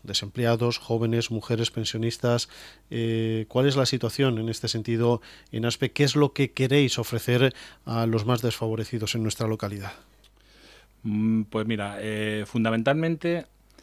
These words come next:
Speaker 2: creemos que están un poco olvidados los más desfavorecidos, fundamentalmente en el tema de servicios sociales. Entiendo que quien está en servicios sociales hace lo que puede con los medios que tiene,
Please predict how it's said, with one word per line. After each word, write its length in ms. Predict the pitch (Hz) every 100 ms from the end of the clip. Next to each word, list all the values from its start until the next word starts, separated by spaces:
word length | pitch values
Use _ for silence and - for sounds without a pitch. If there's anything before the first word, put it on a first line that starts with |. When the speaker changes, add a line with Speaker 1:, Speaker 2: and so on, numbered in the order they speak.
| _ _ _ _ _
Speaker 2:
creemos 340 | - 120 143 160
que 80 | 147
están 160 | 147
un 80 | 139
poco 140 | 131
olvidados 760 | 127 113 110 120 131 143 143 -
los 200 | 104 104
más 160 | 113 113
desfavorecidos, 1080 | - 104 98 - 131 139 139 143 143 - - _ -
fundamentalmente 920 | - 110 110 107 120 123 120 107 107
en 80 |
el 80 | 104
tema 180 | 104 110
de 80 | 101
servicios 380 | 107 101 107 98
sociales. 720 | 101 - 113 113 95 82 - _ _ _ _ _ _ _
Entiendo 640 | 123 117 110 135 135 107 90
que 140 | 104
quien 140 | 101 101
está 200 | - 113
en 80 |
servicios 320 | 107 104 104 107
sociales 560 | 104 120 101 90 - _
hace 220 | 127 - 107
lo 120 | 98
que 120 | 98
puede 280 | 87 110 104
con 100 | 98
los 80 | 95
medios 260 | 104 104 -
que 100 | 92
tiene, 340 | 110 113 170